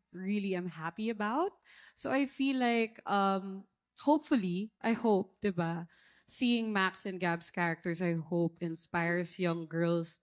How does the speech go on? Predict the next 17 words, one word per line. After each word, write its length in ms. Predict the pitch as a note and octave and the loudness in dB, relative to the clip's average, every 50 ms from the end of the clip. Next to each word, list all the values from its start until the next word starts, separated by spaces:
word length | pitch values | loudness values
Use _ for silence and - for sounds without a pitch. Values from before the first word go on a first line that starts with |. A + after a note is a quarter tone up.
| - | -4
to 140 | - F3+ E3+ E3+ | -2 -2 0 0
have 320 | - - F3 F3 F3+ F3 F3 - | 0 0 0 0 0 -2 -4 -4
that 260 | F3+ F3+ F3+ F3+ - | -2 -2 -2 -4 -8
same, 560 | - - - F#3 F3 F3 F3 F3 F3 E3+ F3 E3+ - - - _ _ _ _ _ - | -8 -6 -4 -2 0 0 0 -2 -2 -4 -6 -8 -10 -14 -20 _ _ _ _ _ -2
um, 680 | G3 F#3 F#3 F3+ F3+ F3 E3 F3+ F3 E3+ E3+ E3+ - _ _ _ _ - | 0 2 2 2 2 0 0 -4 -6 -8 -10 -12 -16 _ _ _ _ 2
or 80 | A#3+ B3+ | 2 2
to 100 | B3+ C4+ | 4 2
feel 280 | - - B3+ B3+ A#3 A3 | 0 0 0 2 2 2
empowered 640 | A3 G#3+ - F#3 E3+ E3 E3+ F#3 G3+ C4 D4 B3+ | 0 0 0 0 2 2 4 2 2 2 0 -2
and 160 | - - A3 G3 | -4 -4 -4 -4
to 80 | A3 | -4
be 180 | F#3+ F#3+ F#3+ F#3 | -2 -2 -2 -4
inspired 800 | F#3 F3 F3 - - - F3+ D#3+ D#3+ E3+ F#3+ G#3 A#3 B3+ A#3 - _ | -4 -6 -8 -10 -8 -4 -2 -2 0 0 0 0 0 -2 -4 -6 _
to, 280 | - A3 G#3+ G#3 G#3 G3+ | 0 2 2 2 2 0
to 140 | G3 - F#3+ | -2 -4 -4
be 240 | F3 F#3 F3+ F#3 F3+ | -4 -4 -4 -2 -2
independent 840 | F#3 G3 G3 G3+ - - G3+ F#3+ F#3+ F#3+ G3+ G3+ G3+ G3+ G#3 G3+ | -2 -2 -4 -4 -2 0 0 0 0 0 0 2 2 2 0 -2